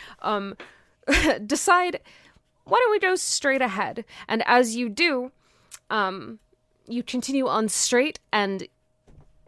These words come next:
uh, an alarm begins to go off. You look down and you seem to have crossed some sort of, uh, almost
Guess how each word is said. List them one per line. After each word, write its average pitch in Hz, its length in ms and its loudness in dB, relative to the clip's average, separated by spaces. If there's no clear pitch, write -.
uh, 165 340 -2
an 233 120 0
alarm 220 400 0
begins 190 340 -4
to 185 100 -12
go 180 160 -6
off. - 360 -6
You 214 100 -6
look - 220 -2
down 226 360 2
and 202 200 -2
you 196 120 -6
seem 220 300 -6
to 233 100 -4
have 214 140 -4
crossed - 580 -2
some 233 460 -2
sort 220 500 -4
of, 190 560 -2
uh, 151 380 -4
almost 294 580 0